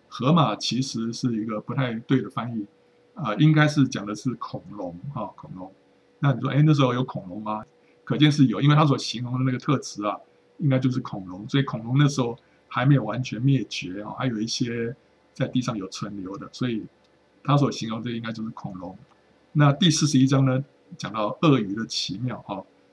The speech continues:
鳄鱼也不是鳄鱼，应该讲到是一种海怪，哦，所以你看原文的话呢，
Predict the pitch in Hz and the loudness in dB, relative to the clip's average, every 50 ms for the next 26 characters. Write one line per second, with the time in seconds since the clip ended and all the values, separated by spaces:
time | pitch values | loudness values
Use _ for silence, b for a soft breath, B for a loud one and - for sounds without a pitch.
0 | _ _ _ - 175 156 131 113 104 110 120 131 139 104 104 - - - 143 - | _ _ _ 4 6 6 6 6 4 2 2 0 0 0 -2 -4 -4 -4 -2 -2
1 | 143 123 107 95 95 101 - 139 135 135 127 127 - 95 95 101 104 - 127 117 | 0 -2 -2 -2 -4 -6 -4 -2 -2 -2 -2 -2 -6 -6 -6 -6 -6 -4 -4 -4
2 | 110 104 101 - - - - - _ - 123 101 98 - _ - 104 98 - - | -4 -6 -8 -10 -12 -14 -14 -10 _ -4 -4 -4 -4 -8 _ -8 -8 -8 -6 -4
3 | 135 131 117 110 - - 156 143 131 123 117 120 127 131 120 - 117 120 139 127 | -4 -4 -4 -4 -2 0 2 2 2 2 0 -2 -2 -4 -4 -4 -2 0 0 0
4 | 117 117 113 123 | 0 -2 -8 -12